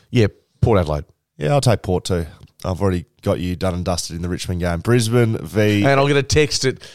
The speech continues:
Speaker 1: you know, four o'clock and a little stupid emoji
Speaker 2: Bri-,
Speaker 1: with it.
Speaker 2: Brisbane v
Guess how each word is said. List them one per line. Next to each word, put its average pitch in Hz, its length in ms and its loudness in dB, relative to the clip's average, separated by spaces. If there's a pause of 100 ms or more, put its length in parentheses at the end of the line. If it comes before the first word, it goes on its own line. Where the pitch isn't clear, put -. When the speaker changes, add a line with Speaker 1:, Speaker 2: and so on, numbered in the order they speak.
Speaker 1:
you 139 100 -2
know, 131 160 2
four 143 280 0
o'clock 127 420 0
and 113 200 -4
a - 20 -8
little 123 200 0
stupid 117 520 0
emoji 107 600 0
Speaker 2:
Bri-, 139 160 4
Speaker 1:
with - 160 -4
it. 90 180 -12
Speaker 2:
Brisbane 147 380 2
v 127 80 2